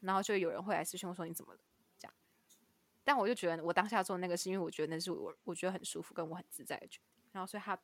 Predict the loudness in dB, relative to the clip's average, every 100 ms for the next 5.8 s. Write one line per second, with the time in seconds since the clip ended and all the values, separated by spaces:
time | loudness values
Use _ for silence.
0 | _ -8 0 4 4 2 -2 0 -2 -2
1 | -2 -2 0 0 0 -2 -2 -2 2 2
2 | 2 0 -4 -8 -6 -2 0 -2 -4 -20
3 | -14 0 2 2 -2 -4 -6 _ -20 _
4 | _ 0 0 2 0 2 -6 0 0 2
5 | -2 0 -2 -2 -4 -4 -4 -6